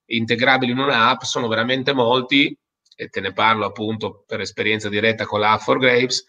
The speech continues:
in cui puoi integrare intelligenza artificiale per riconoscere le malattie,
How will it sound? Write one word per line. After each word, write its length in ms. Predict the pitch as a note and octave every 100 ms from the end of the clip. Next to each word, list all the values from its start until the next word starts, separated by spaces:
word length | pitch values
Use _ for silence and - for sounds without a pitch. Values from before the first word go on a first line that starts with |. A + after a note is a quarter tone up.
| - - _ _ - -
in 120 | F3
cui 220 | - E3
puoi 180 | D3+ D3
integrare 420 | C#3+ C3+ D3 C#3+
intelligenza 560 | C#3 C#3 C3 C3+ C#3 C3+
artificiale 720 | A#2 B2+ B2 - C3+ A#2+ A2+
per 180 | B2+ A#2+
riconoscere 640 | A#2+ A2+ A#2 B2 - G#2+
le 80 | G#2+
malattie, 880 | G#2+ D3+ D3+ C3 C3 C3+ C#3 E3+